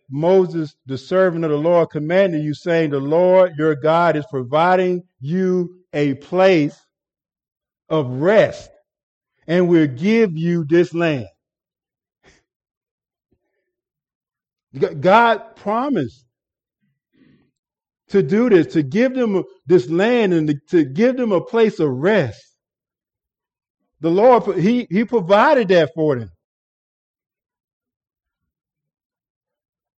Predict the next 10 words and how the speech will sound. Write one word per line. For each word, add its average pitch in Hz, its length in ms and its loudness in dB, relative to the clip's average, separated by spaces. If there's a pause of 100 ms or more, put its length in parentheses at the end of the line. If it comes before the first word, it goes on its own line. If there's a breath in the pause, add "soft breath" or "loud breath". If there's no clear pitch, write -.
(1300)
They're 147 180 -2
in 151 80 -4
the 135 100 -4
promised 156 480 -8
land, 113 400 -12 (1080)
but 110 100 -16
they're 120 180 -4
experiencing 117 520 -12
no 107 120 -14
rest. 98 380 -16